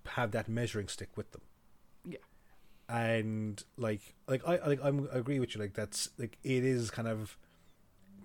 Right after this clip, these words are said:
Speaker 1: tough to get on board with Stephen at times. He has some really good qualities, but he's also got some really annoying qualities. And now is, like, where we're gonna move on. It's Stephen is the long-term person.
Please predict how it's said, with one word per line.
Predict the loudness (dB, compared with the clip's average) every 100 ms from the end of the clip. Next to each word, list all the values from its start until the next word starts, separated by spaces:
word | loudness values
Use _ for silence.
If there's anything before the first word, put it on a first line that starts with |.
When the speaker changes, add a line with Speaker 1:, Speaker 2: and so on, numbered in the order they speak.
| -10
Speaker 1:
tough | 0 0 2
to |
get | -2
on | -2 -2
board | 0 0
with | -2
Stephen | -6 -6 -6
at | -6 -8
times. | -10 -10 -12 -16 -18 -2
He | 0
has | 2 2
some | 2
really | 2 2
good | 2 0
qualities, | 0 -4 -6 -10 -14 -16 -20 -6
but | 0
he's | 2
also | 2 0
got | -4
some | -4
really | -4 -2
annoying | 0 2 0
qualities. | -2 -8 -10 -14 -16 -16 -20 -20 -20 -20 -20 -20 -8
And | -2 0 2 0 -2
now | 0 4 6 6
is, | 4 2 -6 -6
like, | -4 -2
where |
we're | 0
gonna | 0 0
move | 2 2
on. | 2 2 -4 -10 -18 -20 -20 -20 -20 -20 -20 -20 -16 -8
It's | -6 -4 -4 -4 -8
Stephen | -4 0 4 4 2
is | 0
the | -2
long-term | -2 -4 -6 -8 -8
person. | -8 -8 -12